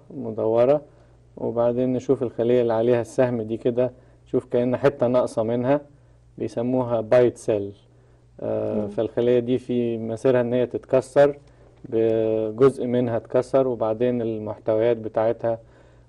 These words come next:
Speaker 1: والهيموجلوبين بيطلع، والخلية نفسها <clears throat> بتتحلل. الشريحة دي من، آه، آه، مريض عنده،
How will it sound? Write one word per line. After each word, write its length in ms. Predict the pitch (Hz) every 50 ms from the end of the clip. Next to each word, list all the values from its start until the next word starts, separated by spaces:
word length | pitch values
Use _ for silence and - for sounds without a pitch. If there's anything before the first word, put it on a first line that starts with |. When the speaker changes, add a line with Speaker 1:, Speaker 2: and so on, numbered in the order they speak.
| -
Speaker 1:
والهيموجلوبين 840 | 110 110 110 113 120 117 113 110 107 104 110 107 117 120 120 113 107
بيطلع، 500 | 110 113 123 131 - 135 135 135 143 143
والخلية 520 | 139 131 120 113 - - 120 117 120 117
نفسها 500 | 113 107 - - - 117 120 113 107 107 - - - -
<clears throat> 220 | 135 143 147 123
بتتحلل. 720 | 113 - 113 - - - - 127 127 135 139 151 156 165 160 - - - - - _ _ _ _ _ _ - - _ _ _ _ _ -
الشريحة 880 | 143 139 120 117 120 117 117 110 - - 127 127 135 143 139 - 120
دي 280 | 117 113 131 143 151 147 - - - - _ _ - - _ -
من، 540 | 113 117 120 120 123 120 120 117 117 117 - - -
آه، 800 | 117 113 110 110 110 110 110 110 107 107 107 107 110 110 110 110 110 _ _ _ _ _ _ _ _ _ _ - -
آه، 200 | 110 113 107 110
مريض 420 | 110 113 117 117 127 139 135 123
عنده، 640 | 123 123 131 135 135 123 123 127 127 123 123 123